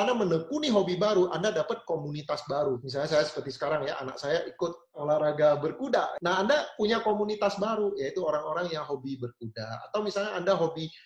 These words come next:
sepeda, Anda akan ketemu komunitas orang baru, sehingga Anda bisa bertemu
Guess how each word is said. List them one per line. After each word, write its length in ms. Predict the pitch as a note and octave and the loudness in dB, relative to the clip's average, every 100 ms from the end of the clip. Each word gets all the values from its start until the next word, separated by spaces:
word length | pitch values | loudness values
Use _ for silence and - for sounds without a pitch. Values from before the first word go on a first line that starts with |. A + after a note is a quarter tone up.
| - | -16
sepeda, 640 | - B3+ C4 A3+ D#3 A#2 | -4 0 4 4 4 2
Anda 240 | E3 F#3+ A3+ | -2 0 2
akan 160 | G#3+ | 2
ketemu 480 | G3+ G3 B3+ C4 A3+ | 0 -2 0 -2 0
komunitas 560 | F3+ E3 E3+ E3+ F3+ F3 - | 0 0 -2 0 0 0 0
orang 240 | D#3 D#3+ C#3 | 2 2 2
baru, 400 | B2+ B2+ B2+ A#2+ | 0 2 0 -2
sehingga 400 | B2+ C3+ E3+ F3+ - - | -6 -4 -2 -2 -8 -10
Anda 160 | A#2+ D#3+ | -8 -8
bisa 240 | B2+ C3 | -8 -8
bertemu 300 | A#2+ - B2+ | -10 -10 -12